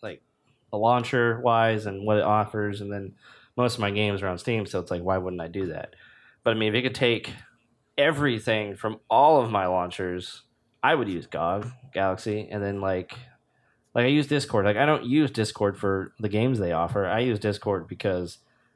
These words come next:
I'm gonna chat, and it's a lot better. And at this point, I guess man of habit and <laughs> I'm getting older, like, I don't wanna just switch over to, I mean, Steam has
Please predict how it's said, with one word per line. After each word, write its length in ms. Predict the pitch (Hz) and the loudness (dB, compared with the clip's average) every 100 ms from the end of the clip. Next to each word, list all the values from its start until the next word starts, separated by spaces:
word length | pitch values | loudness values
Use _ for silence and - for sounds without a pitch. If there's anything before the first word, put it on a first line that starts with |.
| _ | _
I'm 100 | - | -6
gonna 140 | 104 82 | -4 -6
chat, 380 | - 120 101 - | 0 2 2 -2
and 80 | 95 | -8
it's 100 | 98 | 0
a 60 | |
lot 200 | 95 92 | 2 2
better. 320 | 104 110 90 76 | 2 2 0 -4
And 120 | 92 | -6
at 100 | 87 | -4
this 160 | 117 117 | -2 -2
point, 380 | 101 90 90 - | -2 -4 -4 -10
I 80 | 95 | -8
guess 340 | 92 85 - - _ _ | -6 -6 -10 -16 _ _
man 180 | 110 107 | -2 -2
of 60 | 110 | 0
habit 460 | 113 110 110 98 | 2 2 2 0
and 320 | 110 110 107 104 120 | -2 -2 -2 -2 -4
<laughs> 580 | - 110 - - - - | -2 -4 -8 -20 -20 -8
I'm 100 | 113 | -2
getting 180 | 123 120 | 2 4
older, 320 | 113 135 117 | 4 4 6
like, 160 | 104 101 | 6 6
I 60 | |
don't 160 | 107 123 | 4 4
wanna 160 | 117 101 | 2 0
just 220 | 98 - | -2 -2
switch 280 | - 117 117 | 0 0 4
over 460 | 110 113 95 90 | 4 4 2 2
to, 600 | 92 - 104 92 87 98 - _ _ - | -2 0 2 4 2 -2 -14 _ _ -6
I 20 | |
mean, 100 | 110 | -6
Steam 400 | 101 - 131 131 | -4 0 2 4
has 340 | 104 98 98 | 2 0 -4